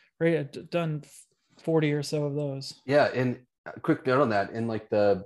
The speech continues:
Speaker 2: sixty, seventy that I've done, I've packed Ben Yedder once, Wijnaldum once, and who was the other, uh, eighty-four? Uh, there's one of, well, I got Di Maria once also, but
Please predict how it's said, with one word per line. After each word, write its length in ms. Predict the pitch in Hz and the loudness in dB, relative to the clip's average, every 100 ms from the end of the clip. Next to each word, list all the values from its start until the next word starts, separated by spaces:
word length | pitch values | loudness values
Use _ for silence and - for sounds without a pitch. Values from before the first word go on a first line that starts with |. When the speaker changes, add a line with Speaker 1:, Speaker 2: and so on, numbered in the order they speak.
| - | -10
Speaker 2:
sixty, 340 | - 135 127 | -10 -6 -6
seventy 340 | - 120 117 | -4 -4 -2
that 160 | 101 98 | -2 -2
I've 240 | 98 113 | -2 -4
done, 400 | - 95 90 87 - | -4 -4 -4 -6 -6
I've 220 | 104 104 | -4 -4
packed 500 | - 101 110 - - | -4 -6 -6 -12 -10
Ben 180 | - 110 | -4 -2
Yedder 320 | 110 104 107 | 0 0 0
once, 460 | 98 95 95 98 - - | 0 -2 -2 -6 -12 -6
Wijnaldum 520 | 98 92 101 98 95 | -4 0 -2 -2 -2
once, 560 | 92 90 87 - - _ _ _ _ _ _ | -2 -4 -6 -10 -20 _ _ _ _ _ _
and 640 | 107 104 101 101 95 92 90 - _ - | -4 -2 -2 -2 -2 -4 -6 -14 _ -8
who 80 | 110 | -6
was 140 | 107 | -4
the 120 | 107 | -4
other, 380 | 107 107 107 95 104 | -4 -2 -4 -6 -6
uh, 220 | 104 104 | -4 -4
eighty-four? 720 | 95 110 104 110 107 107 110 - _ _ _ _ - | -4 -8 -8 -6 -4 -4 -6 -14 _ _ _ _ -16
Uh, 540 | 95 92 87 85 - - | -14 -12 -12 -10 -10 -12
there's 200 | 104 92 | -16 -12
one 120 | 101 92 | -10 -8
of, 80 | - | 0
well, 220 | 127 123 | 4 6
I 140 | 123 120 | 6 2
got 420 | - 131 98 107 | 0 0 0 0
Di 100 | 135 | 0
Maria 480 | 120 110 98 85 87 | 2 2 2 0 -4
once 280 | 101 90 - | -8 -8 -6
also, 500 | 87 85 - - - _ _ _ _ - | -6 -6 -6 -10 -14 _ _ _ _ 0
but 320 | 104 98 | 2 2